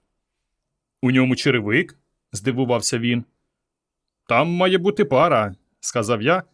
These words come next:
раптом згадавши події минулої ночі. "Господи, я засунув у нього черевики". "Обидва?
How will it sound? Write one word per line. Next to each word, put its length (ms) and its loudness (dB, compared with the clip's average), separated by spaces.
раптом 360 -2
згадавши 460 -2
події 400 -2
минулої 380 0
ночі. 440 -4
"Господи, 720 0
я 180 2
засунув 500 0
у 40 2
нього 220 2
черевики". 680 0
"Обидва? 720 0